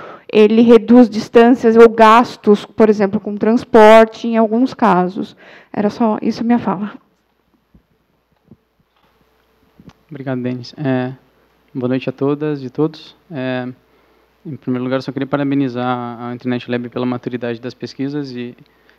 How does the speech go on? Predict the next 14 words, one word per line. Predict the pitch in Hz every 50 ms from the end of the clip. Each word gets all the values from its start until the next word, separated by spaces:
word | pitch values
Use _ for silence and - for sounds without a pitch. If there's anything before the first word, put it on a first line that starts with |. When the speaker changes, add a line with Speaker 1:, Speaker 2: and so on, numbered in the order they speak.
| _ _ -
Speaker 2:
acho | 120 -
que | -
a | 131
maturidade | 127 120 - - 123 127 120 127 127 127
de | 123 131
uma | 131 123
pesquisa, | - 123 - - - 131 123 123 131
ela, | 127 123 123 123 123 123 123 123 - -
ela | - 127 127 123 123 123
é | 123 123
medida | 123 120 123 123 123 120 110 117 123 120 131
pela | 127 - 131 131
quantidade | - 135 131 - 127 127 131 127
de | 131